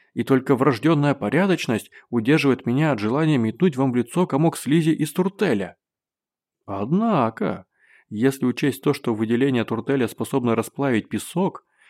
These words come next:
можно представить, во что превратил бы он мой профиль, который и без того далёк от классического. И ведь каков администратор Сената Галактической Лиги, ни слова не сказал об агрессивных наклонностях Эмерслейкеров. "Друг мой",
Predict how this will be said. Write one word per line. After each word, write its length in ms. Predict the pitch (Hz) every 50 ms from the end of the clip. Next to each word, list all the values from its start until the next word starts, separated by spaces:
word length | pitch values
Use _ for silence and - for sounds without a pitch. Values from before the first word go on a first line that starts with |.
| _ _ _
можно 360 | 113 113 135 160 156 165 165
представить, 580 | 160 - 196 190 - - - 160 190 202 185 147
во 140 | 127 135 131
что 180 | - 151 147
превратил 460 | - 127 123 117 120 117 - 151 139
бы 100 | 123 127 -
он 180 | - 127 120
мой 180 | 113 113 113 110
профиль, 580 | - - - 170 202 196 - - 101 95 - - - - - _
который 340 | _ - 120 - 135 127 131
и 120 | - 123 123
без 180 | 127 123 -
того 240 | - 143 135 127 110
далёк 240 | 101 104 113 135 135
от 120 | 156 -
классического. 760 | - 180 180 - - 196 - - - - - - - - - - _ _ _ _ _ _ _ _ _ _ _ _ _ _
И 140 | 104 104 101
ведь 180 | 110 104 -
каков 440 | - 107 104 101 - 143 156 151 170
администратор 680 | 160 147 151 151 147 131 - - 147 156 156 160 143 127
Сената 400 | - 127 120 143 165 165 - 160
Галактической 640 | 170 175 180 175 - - - - 123 - - 180
Лиги, 440 | 196 208 226 214 180 104 98 90 - _ _ _ _ _
ни 180 | - 113 113 104
слова 360 | - - - 143 175 185 185
не 100 | 185 180
сказал 340 | 165 - 135 120 156 170 175
об 140 | 170 151 143
агрессивных 580 | 135 113 120 120 - - 160 175 190 190 180
наклонностях 580 | - 202 190 - 110 104 104 101 - - 135 -
Эмерслейкеров. 760 | 151 165 185 190 - - 233 196 - - 95 92 92 - _ _ _ _ _ _ _ _ _ _ _ _ _ _ _ _ _ _
"Друг 580 | - 123 117 151 160 175 208 233 226 214 - 147
мой", 560 | 143 175 214 208 165 110 98 90 - _